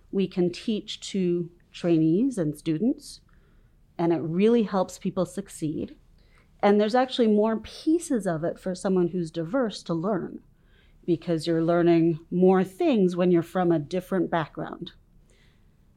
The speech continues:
But we can also use that to train people who are on the faculty, who may be majority folks who didn't have to go through some of these same hoops.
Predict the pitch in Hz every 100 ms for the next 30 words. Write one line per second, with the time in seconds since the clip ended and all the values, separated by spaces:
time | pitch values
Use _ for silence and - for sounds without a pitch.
0 | - 175 175 170 196 - 233 311 339 294
1 | 226 196 180 185 160 - 175 - - 202
2 | 196 202 196 202 202 202 196 190 175 165
3 | 156 165 151 - 151 - 180 175 247 349
4 | - _ _ - _ _ - 196 185 180
5 | 170 175 170 151 170 175 208 233 - 254
6 | 262 - 175 185 190 - 220 214 190 170
7 | 190 196 185 - 185 170 170 165 180 175
8 | 156 175 156 - -